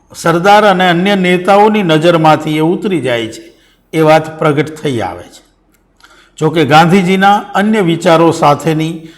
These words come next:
સહમતિ અને સ્વીકારની બાબતે બહુ ચુસ્ત રીતે અનુસરતા હોય એ પણ જોઈ શકાય છે. ગાંધીજી સાથે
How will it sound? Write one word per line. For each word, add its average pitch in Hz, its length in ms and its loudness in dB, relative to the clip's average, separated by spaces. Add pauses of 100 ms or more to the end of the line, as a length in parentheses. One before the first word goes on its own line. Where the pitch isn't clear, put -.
(120)
સહમતિ 190 760 -2 (440)
અને 175 420 -2 (480)
સ્વીકારની 185 800 0
બાબતે 143 460 0
બહુ 143 340 -2
ચુસ્ત 277 360 -2
રીતે 151 500 2
અનુસરતા 151 640 0
હોય 151 320 0 (400)
એ 247 80 -4
પણ 254 220 -4
જોઈ 139 240 2
શકાય 117 460 -6
છે. - 200 -18 (480)
ગાંધીજી 147 540 0
સાથે 160 440 0